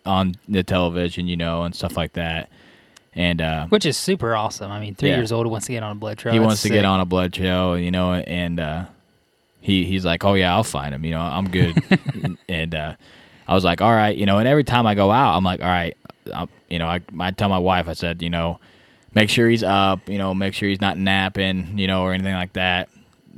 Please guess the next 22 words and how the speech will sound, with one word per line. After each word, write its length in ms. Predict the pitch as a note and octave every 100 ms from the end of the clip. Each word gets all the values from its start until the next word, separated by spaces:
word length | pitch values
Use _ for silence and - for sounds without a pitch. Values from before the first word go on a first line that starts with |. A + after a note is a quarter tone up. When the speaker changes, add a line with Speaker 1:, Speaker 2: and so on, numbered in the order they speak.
| G2+
Speaker 1:
You 100 | F#2
know, 140 | F#2
towards, 380 | - A2 G2 F2+ - -
towards 320 | A2 G#2 A2+
night, 400 | A2 A2+ G2+ F#2
you 140 | E2+
know, 160 | F#2+ F#2+
'cause, 100 | C#3+
I 100 | G#2+
mean, 120 | G#2+
Speaker 2:
Mm-hmm. 60 | A#2
Speaker 1:
it's 100 | A#2+
getting, 400 | A#2+ F2 F2+ G#2
er, 140 | G2+ - _ -
you 100 | F#2+
know, 100 | E2
five 280 | - G2+ F2
o'clock. 520 | - A2+ A2+ F#2 -
He's 180 | F2+ F#2
getting, 280 | D2 D#2 F2 _ _ _ _ _ _ _ _ _
you 60 | D#2
know, 220 | D#2+ F#2